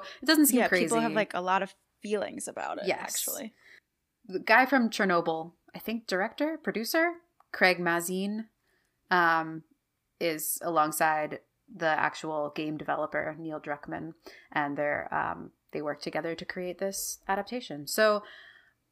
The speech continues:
Speaker 1: yeah, I'm, like, half excited about it, and by excited, I just mean, like, I, I think it might be interesting.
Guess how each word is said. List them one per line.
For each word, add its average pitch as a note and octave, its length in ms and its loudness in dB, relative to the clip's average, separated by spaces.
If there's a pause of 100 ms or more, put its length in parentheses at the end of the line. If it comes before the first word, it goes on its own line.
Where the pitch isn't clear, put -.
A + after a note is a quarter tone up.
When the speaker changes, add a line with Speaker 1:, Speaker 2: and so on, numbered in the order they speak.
(240)
Speaker 1:
yeah, B3 400 6
I'm, F4 200 8
like, F#4+ 180 2
half F3+ 440 4
excited D#3+ 420 2
about E3 240 4
it, E3+ 200 0
and F3+ 180 0
by F#3 140 8
excited, G#3 320 4
I G3 40 6
just - 160 -6
mean, F3+ 140 0
like, E3+ 140 2
I, G3 240 4 (400)
I F#3+ 60 -2
think B3 180 -2
it G#3 80 -4
might D#3+ 160 -4
be - 100 -10
interesting. D3+ 520 -10